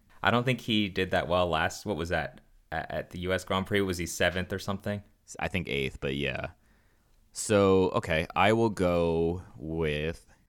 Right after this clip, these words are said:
Speaker 2: I want, all my, all my takes so far could be totally hit or miss. I don't wanna go too safe here. Let's go with Checo Perez. It's his home race. He's with a, he's, he's starting to get a feel for that car really well. So I think he's gonna continue it, and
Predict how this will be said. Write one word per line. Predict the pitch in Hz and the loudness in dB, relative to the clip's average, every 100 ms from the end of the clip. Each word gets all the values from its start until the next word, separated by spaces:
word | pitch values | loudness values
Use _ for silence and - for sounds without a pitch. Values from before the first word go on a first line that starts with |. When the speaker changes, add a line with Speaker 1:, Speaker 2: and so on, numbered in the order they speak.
| _ _ _ - | _ _ _ -16
Speaker 2:
I | |
want, | 76 85 - - - - - - | -14 -14 -16 -20 -20 -20 -18 -8
all | |
my, | 92 95 87 - | -6 -4 -6 -4
all | 92 | -4
my | 110 | -4
takes | - 98 95 | -6 -6 -8
so | - 76 | -8 -8
far | - 78 71 65 - _ - - | -8 -10 -10 -12 -14 _ -18 -14
could | - - | -12 -10
be | 78 76 - - - - - - | -8 -6 -8 -14 -20 -20 -20 -14
totally | - 92 78 73 | -8 -6 -6 -8
hit | 85 82 | -6 -6
or | 71 | -6
miss. | 71 73 - - | -8 -8 -8 -10
I | 95 | -10
don't | |
wanna | 87 104 | -8 -4
go | 87 | -4
too | - 90 | -4 -6
safe | - 76 76 | -4 -6 -4
here. | 80 78 73 _ _ _ _ _ - _ _ - | -6 -6 -8 _ _ _ _ _ -20 _ _ -4
Let's | 156 | -4
go | - 160 | 2 4
with | 139 | 4
Checo | - 113 107 92 | 4 2 4 2
Perez. | 95 87 80 78 | 2 4 4 2
It's | 95 - | 0 -4
his | 87 | -2
home | 107 98 90 | 0 2 2
race. | 85 80 82 - - - | 2 2 0 -4 -6 -8
He's | 90 80 - | -6 -6 -4
with | 85 90 - | 0 0 2
a, | 90 87 | 0 2
he's, | 85 82 - | 0 -2 -6
he's | 92 90 | -8 -4
starting | 107 101 | 0 0
to | 90 | 2
get | 90 | 0
a | |
feel | 82 90 | 0 -2
for | 85 85 | -2 -2
that | 78 - | -4 -2
car | - 85 80 | 0 2 2
really | 80 78 73 | 0 0 -2
well. | 73 80 | -2 -2
So | 80 101 | -2 -4
I | 107 | -4
think | 127 | -4
he's | - 98 | -2 -2
gonna | 95 90 | -2 -4
continue | 90 82 85 82 | -6 -6 -4 -2
it, | 82 | -2
and | 76 | -2